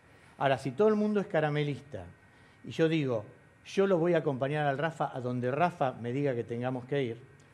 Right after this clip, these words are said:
todo ese, todo, todo ese voto se transforma en un voto transferible. Digo, muy poco, muy poco, yo he visto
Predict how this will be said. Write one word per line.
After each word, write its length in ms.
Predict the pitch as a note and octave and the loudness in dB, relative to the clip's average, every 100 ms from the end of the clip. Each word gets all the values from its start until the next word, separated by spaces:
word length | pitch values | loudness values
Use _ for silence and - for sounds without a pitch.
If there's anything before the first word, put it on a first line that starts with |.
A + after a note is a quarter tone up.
| _ _ _ _ - | _ _ _ _ 4
todo 340 | A3 G#3 F#3 | 4 6 4
ese, 380 | F#3+ F#3 E3 - - | 4 0 -6 -6 -2
todo, 500 | - A3+ G3+ F3+ - - | 4 4 4 2 0 -6
todo 320 | - B3 F#3 D#3+ | 2 2 4 0
ese 300 | C#3+ D3+ D#3 | 0 -2 0
voto 400 | D#3+ B2 C3 - - - _ - | 0 -2 -8 -8 -16 -20 _ -8
se 180 | - C#3 | -2 2
transforma 580 | C#3+ C#3+ C#3+ F#3 F3+ | 2 0 0 0 0
en 80 | D#3 | -2
un 100 | D3 | -2
voto 420 | D3 D#3+ D#3+ D#3 D3+ - | -2 -2 -2 -4 -6 -10
transferible. 680 | B2+ B2 B2+ A2 G#2 F#2 F2+ _ _ - _ _ _ - - - - _ - - - - | -8 -6 -6 -8 -10 -12 -18 _ _ -20 _ _ _ -20 -20 -20 -20 _ -20 -20 -20 -8
Digo, 220 | B2+ B2+ C3 | -4 -4 -2
muy 320 | D#3+ G#3+ B3 | 0 2 4
poco, 380 | A#3 A3+ A3+ G3+ | 2 2 0 0
muy 400 | E3 A#3 D4 C#4+ | -2 0 2 0
poco, 300 | - A#3 G3 | 0 -2 -2
yo 140 | C#3+ | -2
he 40 | A3+ | 0
visto 360 | A3+ - G3 | 0 -2 -4